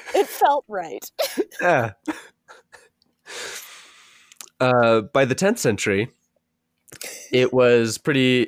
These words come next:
Speaker 2: it was a pretty commonplace utensil all across Eastern Europe and the Middle East. Uh, now, while Eastern Europe was using forks during the Middle Ages,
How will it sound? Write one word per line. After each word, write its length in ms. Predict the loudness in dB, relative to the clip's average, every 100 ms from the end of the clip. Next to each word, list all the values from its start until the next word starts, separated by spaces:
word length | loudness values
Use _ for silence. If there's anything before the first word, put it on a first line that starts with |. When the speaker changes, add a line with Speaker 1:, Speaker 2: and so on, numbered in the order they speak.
| 0
Speaker 2:
it 40 |
was 120 | -2
a 40 | -2
pretty 200 | -4 -4
commonplace 720 | -2 -2 -2 -2 -2 -4 -8
utensil 840 | -6 -4 -4 -2 -2 -2 -4 -10 _ -6
all 200 | -2 0
across 520 | 0 -2 -2 -4 -8 -6
Eastern 320 | -6 -4 -4
Europe 320 | -2 -2 -2
and 180 | -4 -4
the 40 | -4
Middle 220 | -6 -8
East. 280 | -8 -10 -12 _ _ _ _ _ _ _ _ _ _ _ _ _ _ _
Uh, 540 | -4 -2 0 -2 -4 -6 -4
now, 220 | -2 0
while 440 | 0 0 2 0 -2
Eastern 300 | -6 -4 -2
Europe 380 | 0 0 -2
was 380 | -2 -4 -2 -6
using 320 | -8 -6 -6
forks 500 | -6 -4 -4 -4 -8
during 240 | -4 -4 -4
the 60 |
Middle 240 | -4 -4 -2
Ages, 640 | -4 -2 -4 -4 -6 -8